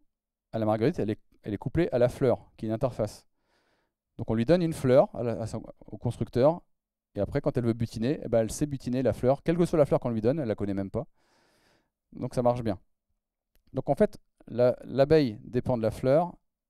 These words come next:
et la marguerite implémente la fleur. Donc, euh, on a inversé les dépendances. On n'a plus l'abeille qui est directement dépendante de, de la marguerite. Donc c'est, là, on appelle ça un couplage faible, contrairement à tout à l'heure qui était un couplage fort. Donc l'abeille, c'est un, la marguerite, c'est un module de bas niveau.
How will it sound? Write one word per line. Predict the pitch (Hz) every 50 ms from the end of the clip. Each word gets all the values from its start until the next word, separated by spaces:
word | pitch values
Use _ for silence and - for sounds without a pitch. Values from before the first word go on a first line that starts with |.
| _ _
et | 113
la | 113 120
marguerite | 123 123 120 120 110 113 131 143 - - -
implémente | - 135 131 - 131 120 123 127 131 - - - - - - -
la | - 101 110
fleur. | 107 - - 104 90 95 117 - _ _ _ _ _
Donc, | - - -
euh, | 110 -
on | - 117 110
a | - -
inversé | - 160 160 151 151 143 - 156
les | 139
dépendances. | 127 131 127 123 113 104 95 - - - _ _ _ _ _ _ _
On | 101
n'a | 101 98
plus | - 151 156
l'abeille | 143 - 117 104 101 117 120 131 147 - _ _ _ _
qui | - 104
est |
directement | 104 110 113 113 - - 117 117 113
dépendante | 110 107 - 104 107 113 113 110
de, | 110 101 101 95 92 90 90
de | 98
la | 101 104
marguerite. | 101 101 95 92 87 - - - _ _ _ _ _ _ _ _ _ _ _ _ _ _
Donc | - - -
c'est, | - -
là, | - 104 117
on | 123 113
appelle | 110 107 117 -
ça | - 120
un | 110
couplage | - - - - 110 92 -
faible, | - - 117 135 127 104 87 -
contrairement | - - - 98 92
à | 92
tout | - -
à | 107
l'heure | 104 104
qui | -
était | - -
un | 85
couplage | - - - - 95 85 -
fort. | - - 120 131 139 117 101 - _ _ _ _ _ _ _ _ _ _ _ _ _ _
Donc | 104 -
l'abeille, | - 117 120 131 143 143 135
c'est | 131 - - 113
un, | 107 101 98 98 98 95 95 98 110 - _ _ _ _ _ _ _ _ _ _ _ _ _
la | 117 113
marguerite, | 127 127 143 160 -
c'est | 135
un | 123
module | 123 123 127 120
de | 113
bas | 104 110
niveau. | 110 107 104 110 135 180